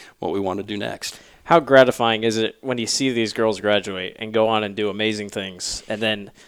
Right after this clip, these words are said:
Speaker 2: some of them come back? I think of Ellie Ruffridge, for a big
Speaker 1: Right.
Speaker 2: example,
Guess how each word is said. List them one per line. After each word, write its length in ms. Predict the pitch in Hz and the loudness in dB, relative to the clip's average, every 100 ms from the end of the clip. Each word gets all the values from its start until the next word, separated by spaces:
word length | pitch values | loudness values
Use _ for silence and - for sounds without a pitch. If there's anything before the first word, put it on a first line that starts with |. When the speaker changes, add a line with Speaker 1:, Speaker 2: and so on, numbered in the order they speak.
| _ _ | _ _
Speaker 2:
some 240 | - 151 151 | 2 4 6
of 40 | |
them 140 | 131 | 4
come 240 | 117 131 117 | 4 -2 4
back? 440 | 117 92 - - | 4 4 -2 -6
I 140 | 95 151 | -2 0
think 240 | 147 131 | 0 0
of 280 | 120 101 - | -2 -2 0
Ellie 200 | 135 139 | 6 8
Ruffridge, 500 | 120 120 - 107 - | 8 6 4 -4 -6
for 320 | - 117 107 | -4 -2 0
a 40 | 104 | -2
big 300 | - 120 110 | -4 -2 0
Speaker 1:
Right. 120 | 110 | -2
Speaker 2:
example, 480 | 107 110 92 98 | 2 2 2 -4